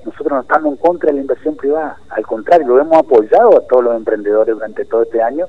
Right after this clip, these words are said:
cuando el municipio miraba para otro lado con las medidas absurdas del gobierno provincial, porque miró todo el año para otro lado.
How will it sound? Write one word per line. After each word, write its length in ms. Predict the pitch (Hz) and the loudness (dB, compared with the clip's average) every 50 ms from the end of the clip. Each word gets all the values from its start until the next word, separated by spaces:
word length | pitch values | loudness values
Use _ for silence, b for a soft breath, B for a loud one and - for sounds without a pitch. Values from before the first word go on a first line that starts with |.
| b b b b b b b b b | b b b b b b b b b
cuando 220 | - 120 120 120 117 | -2 -2 0 0 -2
el 60 | 117 | -4
municipio 480 | 117 117 113 107 - - - - 143 | -6 -8 -10 -12 -14 -12 -4 -2 -2
miraba 300 | 123 120 113 117 120 123 120 | -2 2 4 6 6 6 4
para 200 | - 113 110 110 | 2 0 0 -2
otro 220 | 113 - 117 107 104 | -2 0 0 0 2
lado 320 | 110 117 127 131 127 b b b b b b b b | 4 4 4 4 2 b b b b b b b b
con 140 | - 123 113 | -6 -4 -2
las 120 | 113 104 | -2 -2
medidas 320 | 107 107 107 110 110 107 104 - | -2 -4 -2 0 0 0 0 -2
absurdas 300 | - - 107 101 107 104 | -2 -6 -4 0 0 0
del 80 | 101 95 | 0 0
gobierno 340 | 95 92 95 98 95 98 | 0 -2 -2 -2 -2 -6
provincial, 420 | 95 95 90 87 85 - - 90 - - - - | -8 -10 -12 -12 -12 -14 -14 -16 -16 -16 -12 -10
porque 220 | 117 110 - 190 | -4 -2 -2 -2
miró 240 | 120 127 135 165 175 | -2 2 2 2 2
todo 300 | - - 208 233 233 - | 4 4 4 4 4 4
el 100 | 185 196 | 2 0
año 220 | 226 240 214 180 | -2 -2 -4 -6
para 180 | - - 101 101 | -4 -2 0 -2
otro 180 | 101 - - | -2 -2 -6
lado. 260 | 90 90 85 85 85 | -10 -10 -12 -14 -16